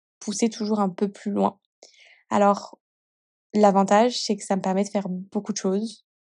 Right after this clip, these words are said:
de réaliser beaucoup de choses et de bien les réaliser. Par contre, à côté de ça,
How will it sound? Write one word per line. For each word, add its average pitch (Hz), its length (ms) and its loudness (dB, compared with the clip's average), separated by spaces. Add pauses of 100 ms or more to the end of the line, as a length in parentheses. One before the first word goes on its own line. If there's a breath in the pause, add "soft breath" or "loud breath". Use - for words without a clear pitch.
(360)
de 214 60 0
réaliser 196 380 2
beaucoup 202 360 -6
de - 60 -12
choses 208 220 -2
et 208 60 -2
de 190 120 -4
bien 226 400 0
les 208 120 4
réaliser. 196 540 0 (1400)
Par 196 160 -2
contre, 240 160 -2
à 214 80 2
côté 202 260 -2
de 190 60 -16
ça, 220 240 -2